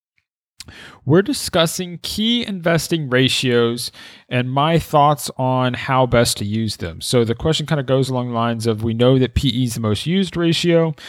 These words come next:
um, but they'd like more insight into other ratios I use that I find interesting and what they say about the company. They gave the ideas of return on equity, return on invested capital, asset turnover, debt service coverage, et cetera. So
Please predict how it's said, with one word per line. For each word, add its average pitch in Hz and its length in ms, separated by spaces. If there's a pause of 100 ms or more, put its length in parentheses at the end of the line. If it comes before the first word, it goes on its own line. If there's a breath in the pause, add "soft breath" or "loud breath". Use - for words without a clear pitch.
(260 loud breath)
um, 110 420 (140)
but 123 140
they'd 123 160
like 139 320
more 143 420
insight 143 760
into 127 720 (640 loud breath)
other 170 320
ratios 143 640
I 120 120
use 120 500
that 117 100
I 101 100
find 101 280
interesting 147 560
and 113 80
what 120 180
they 113 140
say 113 160
about 98 260
the - 80
company. 139 640
They 123 80
gave 117 220
the 117 100
ideas 107 520
of 98 100
return 98 260
on 95 140
equity, 135 360
return 117 300
on 101 100
invested 95 360
capital, 196 500
asset 123 300
turnover, 113 400
debt 104 200
service 110 300
coverage, 101 540
et 104 140
cetera. - 400
So - 240